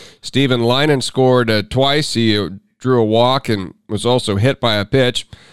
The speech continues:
Matthew Sorfenden had a hit and scored two runs. He drew two walks. Austin Schumacher scored, his courtesy runner, Brandon Egger, scored a run.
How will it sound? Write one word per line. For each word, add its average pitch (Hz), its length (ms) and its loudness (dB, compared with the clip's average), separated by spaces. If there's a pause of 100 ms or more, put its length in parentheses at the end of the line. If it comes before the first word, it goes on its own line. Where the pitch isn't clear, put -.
(160)
Matthew 135 400 0
Sorfenden 156 640 2
had 147 180 2
a 127 60 2
hit 147 200 2
and 135 80 -8
scored 139 380 0
two 156 220 2
runs. 143 320 0
He 127 100 0
drew 131 240 0
two 139 240 0
walks. 131 380 2
Austin 131 400 0
Schumacher 135 600 0
scored, 123 480 0
his 120 220 0
courtesy 151 460 0
runner, 131 240 2
Brandon 120 360 0
Egger, 135 300 2
scored 117 340 0
a 104 40 2
run. 139 400 0